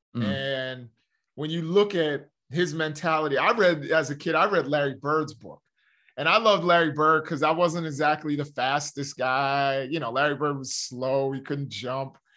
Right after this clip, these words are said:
Speaker 2: But the dude's just competitive nature was so incredibly great.
Speaker 1: Yeah.
Speaker 2: Um, and that's what made him just such a freaking animal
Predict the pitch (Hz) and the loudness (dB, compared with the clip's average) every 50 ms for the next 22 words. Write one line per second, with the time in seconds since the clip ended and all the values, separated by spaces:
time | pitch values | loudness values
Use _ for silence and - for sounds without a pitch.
0 | _ _ _ _ _ _ - 117 139 143 139 135 135 127 - - _ _ _ _ | _ _ _ _ _ _ -14 -6 -4 -2 0 0 -2 -2 -6 -10 _ _ _ _
1 | _ _ _ _ _ _ _ - 139 156 143 - 165 196 196 185 185 143 - - | _ _ _ _ _ _ _ -8 -6 -6 -6 -4 -2 -2 -2 -2 -2 -6 -6 -6
2 | - 165 160 - - 170 139 143 - - 175 165 156 147 147 139 117 127 131 143 | -6 -6 -6 -6 -8 -8 -8 -8 -4 0 0 0 0 0 -4 -6 -8 -6 -6 -6
3 | 156 147 151 - 131 117 101 95 117 - - - 147 139 135 127 131 127 123 120 | -6 -6 -6 -10 -10 -10 -10 -12 -12 -12 -10 -6 -6 -4 -4 -6 -6 -10 -12 -14
4 | - _ _ _ _ _ _ _ _ _ _ _ _ - 131 131 117 - - 170 | -16 _ _ _ _ _ _ _ _ _ _ _ _ -18 -16 -16 -14 -6 -2 -2
5 | 143 143 135 117 131 123 107 104 120 131 131 110 90 82 _ _ _ _ _ _ | -2 -2 -2 -6 -10 -12 -12 -10 -8 -8 -8 -8 -10 -14 _ _ _ _ _ _
6 | _ - 104 104 98 98 - - _ _ _ - 127 127 123 123 120 117 113 113 | _ -6 -6 -6 -6 -6 -12 -20 _ _ _ -14 -12 -10 -8 -8 -8 -10 -10 -12
7 | 113 110 110 110 _ _ _ _ _ - 139 147 147 143 147 143 147 147 139 135 | -12 -16 -16 _ _ _ _ _ _ -10 -8 -6 -4 -4 -4 -4 -4 -8 -8 -6
8 | 135 143 151 156 151 135 139 143 139 139 135 113 139 135 - - 151 131 - - | -6 -4 -2 -2 -2 -2 -4 -6 -6 -8 -8 -10 -10 -8 -8 -6 -6 -8 -8 -10
9 | 120 110 - - 135 - - 110 95 107 123 147 156 139 104 95 92 92 | -18 -16 -12 -14 -12 -12 -12 -16 -12 -10 -8 -8 -8 -8 -10 -12 -18 -20